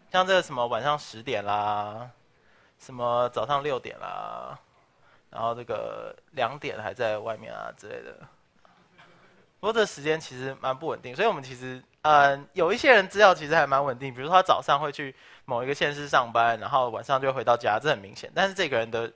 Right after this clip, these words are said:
时间就比较，比较难说他到底是，呃，其实是在哪里的。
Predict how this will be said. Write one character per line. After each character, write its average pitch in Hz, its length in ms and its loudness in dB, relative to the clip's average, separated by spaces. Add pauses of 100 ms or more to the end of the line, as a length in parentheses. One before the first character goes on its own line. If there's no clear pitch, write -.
(100)
时 - 200 -14
间 135 160 -6
就 139 120 -6
比 104 100 -20
较， 117 340 -2 (920)
比 139 80 -20
较 202 100 8
难 143 240 4
说 147 240 2
他 151 180 4
到 147 180 6
底 107 60 -4
是， 113 320 -12 (100)
呃， 101 220 -6
其 110 220 -16
实 113 100 -18
是 123 80 -14
在 123 160 -2
哪 - 220 -10
里 - 80 -16 (100)
的。 - 100 -20